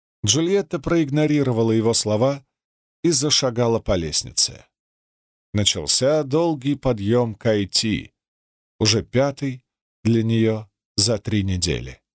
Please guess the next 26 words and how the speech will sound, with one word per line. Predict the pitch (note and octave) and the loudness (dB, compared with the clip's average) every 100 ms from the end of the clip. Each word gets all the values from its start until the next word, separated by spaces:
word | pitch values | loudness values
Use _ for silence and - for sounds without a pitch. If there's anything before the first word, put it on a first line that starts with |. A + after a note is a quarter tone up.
| _ _ _ _ _ _ _ _ | _ _ _ _ _ _ _ _
И | D3 | 0
она | G3 F#3+ | 2 2
знала, | D#3+ F3+ F3 F3 | 2 2 0 0
что | - E3 | -2 0
Соло | - D3 C#3 C3+ | 0 0 0 -2
прав. | - B2 E2+ - - _ _ _ _ _ - | -2 -2 -2 -6 -18 _ _ _ _ _ -2
Она | B2+ B2+ C#3+ | 0 2 0
тратит | C#3 C#3 C#3 C#3+ C3+ | 0 0 0 0 -2
чересчур | - C3 - - C#3+ | -2 -2 0 0 0
много | C3 C3 B2+ A#2+ | 2 2 2 0
времени, | D3 C#3 F#2 C#2 G#1 - _ _ | 0 0 -2 -8 -12 -18 _ _
делая | A2+ A2+ D3 C#3+ C#3 C#3+ C3+ | 0 2 0 0 2 2 2
вызовы. | A2 D3 G#2+ F#2+ C#2+ B1 - _ _ _ _ - | 2 2 2 -2 -6 -12 -16 _ _ _ _ -2
Слишком | - A2+ G#2+ A#2 A2+ | 0 2 0 0 2
долго | B2 A2+ G#2+ | 2 0 -2
сидит | A2+ A2 G#2+ | 0 0 0
в | G2+ | 0
наушниках, | G#2+ C3 - C3 B2+ - - _ _ - | 0 0 0 -2 -4 -6 -14 _ _ -4
вслушиваясь | - B2 B2 A#2+ A#2+ A2+ A2 - | 0 2 0 2 2 2 0 0
в | |
сигнал. | - A#2 G#2+ G#2 D2 - _ _ _ _ _ _ _ _ | 0 0 0 -2 -2 -8 _ _ _ _ _ _ _ _
Она | C#3 D#3 | -2 0
знала, | C#3 E3 D3+ A#2+ | 2 2 2 0
что | - B2 | 0 0
это | A#2 A2+ | -2 -2
безумие, | B2 A#2+ D3+ G2 G#1+ | 0 0 0 -4 -8